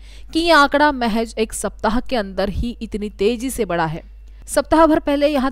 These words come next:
तीन फीसदी कोरोना के मरीज ओमिक्रॉन से संक्रमित हो रहे थे। Center for Disease Control and Prevention ने बताया कि अमेरिका में एक सप्ताह में ही ओमिक्रॉन के मामले में छह गुना बढ़ोतरी हुई है। सीडीसी का कहना है कि अमेरिका में कई हिस्सों में ओमिक्रॉन का संक्रमण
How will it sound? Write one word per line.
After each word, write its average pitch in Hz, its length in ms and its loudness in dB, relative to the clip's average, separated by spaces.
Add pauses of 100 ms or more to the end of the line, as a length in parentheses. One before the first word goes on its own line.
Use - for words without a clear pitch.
तीन 330 200 -6
फीसदी 277 340 -4
कोरोना 247 320 -2
के 247 140 -4
मरीज 214 420 -2
ओमिक्रॉन 240 480 -6
से 277 120 -10
संक्रमित 262 500 -4
हो 226 100 0
रहे 208 220 0
थे। - 160 -10 (640)
Center 302 280 0
for 320 200 0
Disease 254 360 -4
Control 254 480 -2
and 220 160 -4
Prevention 226 520 -4
ने 277 140 -2
बताया 185 440 -6 (300)
कि 240 60 -2
अमेरिका 240 420 0
में 240 120 -2
एक 226 120 -4
सप्ताह 226 440 -2
में 294 120 -2
ही 214 200 -4 (300)
ओमिक्रॉन 240 480 -2
के 285 140 -4
मामले 220 400 -2
में 220 100 -6
छह 254 360 0
गुना 196 280 -8
बढ़ोतरी 208 520 -2
हुई 208 180 -8
है। 180 160 -2 (360)
सीडीसी 320 380 0
का 330 120 6
कहना 277 340 0
है 285 200 -2
कि - 140 -4
अमेरिका 240 420 0
में 240 260 -4
कई 220 140 0
हिस्सों 214 380 2
में 220 120 -6
ओमिक्रॉन 196 500 -6
का 220 120 -4
संक्रमण 190 500 -8